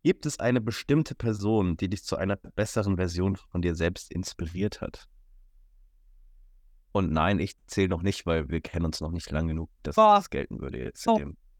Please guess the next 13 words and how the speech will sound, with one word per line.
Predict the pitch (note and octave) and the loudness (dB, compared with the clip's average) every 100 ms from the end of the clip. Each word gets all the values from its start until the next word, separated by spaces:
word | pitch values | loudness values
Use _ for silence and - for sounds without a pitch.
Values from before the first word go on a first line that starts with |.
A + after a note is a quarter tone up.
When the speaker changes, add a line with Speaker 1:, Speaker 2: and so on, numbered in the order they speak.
| - | -12
Speaker 1:
Kontext. | - D#2 G#2 C#3 E4+ - - | -4 -4 -2 -6 -6 -12 -8
Also | D#2+ D2+ | -4 -2
schon | - D#2+ D#2 - - | 0 -2 -2 -8 -20
<laughs> | _ | _
grund-, | - F#2 - - | -2 -2 -2 -12
grundlegend | - F#2+ F2 - E2 D#2 C#2 | -2 0 0 0 0 2 0
inspiriert. | D2+ - D#2 D#2 - - _ _ _ - _ _ _ _ | -2 -4 -2 0 -2 -10 _ _ _ -20 _ _ _ _
<laughs> | G#3 - - _ D4 _ _ _ _ _ _ _ _ _ G#3+ | -10 -10 -18 _ _ _ _ _ _ _ _ _ _ _ 4
Speaker 2:
Ähm, | G#3 G#3 G#3 G#3 G#3 G#3 G#3 G#3 G#3 G#3 G#3 - _ _ _ _ _ - | 6 6 4 2 -4 -8 -12 -14 -18 -20 -20 -20 _ _ _ _ _ -2
ja, | F#3 E3+ F3 B3+ A3 | 4 6 8 8 6
auf | - | 2
jeden | F#3 | -4
Fall. | F#3 E3 D#3+ G3 | -4 0 4 4